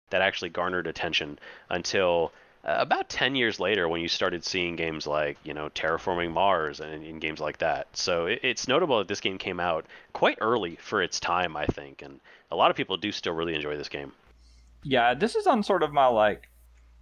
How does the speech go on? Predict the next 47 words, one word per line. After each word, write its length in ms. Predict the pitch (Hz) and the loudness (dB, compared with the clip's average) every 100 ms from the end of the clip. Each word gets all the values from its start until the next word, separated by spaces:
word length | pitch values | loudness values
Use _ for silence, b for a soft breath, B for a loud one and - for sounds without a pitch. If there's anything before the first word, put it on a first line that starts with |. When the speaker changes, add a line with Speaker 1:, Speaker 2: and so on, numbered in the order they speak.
| - - | -20 -8
Speaker 2:
I 60 | 143 | -4
don't 100 | 131 | -2
say 80 | 98 | 0
bucket 400 | 95 92 82 90 | 0 0 -2 -4
list. 300 | 87 - - | -6 -8 -6
I 40 | |
think 120 | 117 107 | 0 0
I'd 140 | 98 | 0
be 60 | 95 | 0
fine 300 | 104 98 95 | 0 2 2
not 180 | 95 | 0
playing 240 | - 92 95 | 0 0 0
it, 100 | 98 | 0
but 60 | |
it's 120 | 135 269 | 4 4
on 120 | 254 | 6
my 100 | 175 | 6
list 200 | 143 135 | 6 0
of 80 | 117 | 0
games 180 | 123 | 2
I 60 | 110 | 4
wanna 180 | 107 98 | 4 2
catch 220 | 98 - | 0 0
up 140 | 98 | -2
with. 180 | 85 78 | -2 -2
I've 160 | 87 104 | -2 2
never, 460 | 110 110 104 101 | 2 4 4 4
uh, 420 | 85 98 98 95 92 | 4 4 4 2 0
played 280 | - 107 101 | 0 0 2
Puerto 200 | 110 104 | -2 -2
Rico, 360 | 104 107 98 - - - 110 | 0 0 -2 -4 -20 -16 -2
but 240 | 113 117 | 4 6
I 460 | 110 113 107 104 - - - - - 113 117 120 | 8 6 4 0 -6 -20 -20 -20 -6 -4 -4 -4
know 180 | 113 143 | 2 4
enough 180 | 139 120 | 4 4
about 220 | 117 117 | 4 4
it 80 | 107 | 2
to 80 | 107 | 2
know 160 | 107 | 2
the 140 | 101 101 | 2 2
innovations 800 | 104 98 98 - 104 101 - - B B - | 2 2 0 0 -2 -2 -8 -18 B B 0
that 180 | 107 104 | 2 2
it 100 | 107 | 4
brought 260 | 104 107 | 4 4
to 100 | - | 0
the 120 | 101 | -6
space. 600 | 92 - 104 101 101 - | -6 0 2 2 0 -6